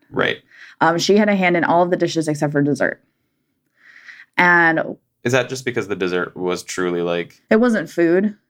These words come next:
Speaker 2: which was part of it. And also the dessert was something that the writer wanted to have in the movie.
Speaker 1: Right, that was, like, the plot point.
Speaker 2: It was a plot point and not,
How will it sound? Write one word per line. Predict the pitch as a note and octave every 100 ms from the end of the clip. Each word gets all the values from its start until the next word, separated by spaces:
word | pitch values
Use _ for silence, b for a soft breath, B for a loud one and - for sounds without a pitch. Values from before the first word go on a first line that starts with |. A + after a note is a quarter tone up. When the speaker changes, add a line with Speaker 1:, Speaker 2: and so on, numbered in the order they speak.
| _ _ _ _ _ -
Speaker 2:
which | G3+ G3
was | G3+ G3
part | - G3
of | G3
it. | F#3+ -
And | F3+ -
also | E3+ F3 F#3
the | F3
dessert | E3+ E3+ D#3+ D#3+
was | D#3+ D3+
something | C#3+ C#3 C#3 D3
that | C3+
the | C3+
writer | B2+ A2+ C#3
wanted | B2+ B2 B2+
to | C#3
have | C#3 G2+ -
in | C#3
the | C#3
movie. | C3 C3 D3+
Speaker 1:
Right, | D#3 F3+ F2 -
that | F#2
was, | F#2
like, | F2+ F2
the | F#2
plot | - - -
point. | - - -
Speaker 2:
It | G3
was | F#3 F3 D#3
a |
plot | D3+ D3+ C3 -
point | E3+ D3+
and | D#3 D#3+
not, | D3+ C3+ G2+